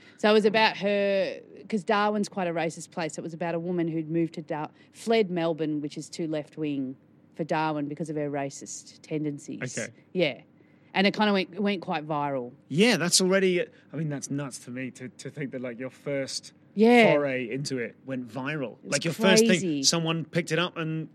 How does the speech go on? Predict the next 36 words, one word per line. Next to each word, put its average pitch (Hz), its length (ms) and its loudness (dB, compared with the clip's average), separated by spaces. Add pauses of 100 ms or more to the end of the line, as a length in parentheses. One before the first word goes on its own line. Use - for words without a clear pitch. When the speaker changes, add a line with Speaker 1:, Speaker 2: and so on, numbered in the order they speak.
Speaker 2:
put 170 120 -2
it 170 40 0
on 156 100 -2
telly, 190 340 0 (320)
and 156 100 -6
then 185 120 6
it 170 80 4
went 151 160 -2
viral. 139 260 -2
Speaker 1:
It 202 60 0
went 202 240 0
Speaker 2:
Like, 180 140 6
straight 180 180 4
Speaker 1:
viral. 185 100 2
Speaker 2:
off, 151 100 -4
that's - 200 -6
nuts. 185 480 -10 (100)
Speaker 1:
And 220 140 2
I 240 120 6
didn't 254 200 6
know 220 160 4
really 196 240 0
quite 175 180 -12
how 185 140 -6
to 175 80 -4
cope 196 320 -4
with 285 160 -4
it 175 100 -6
because 180 220 -8
it 156 80 -12
was, 180 240 -8 (840)
a 202 40 -4
lot 220 100 2
of 202 60 -2
people 185 180 0
thought, 180 380 0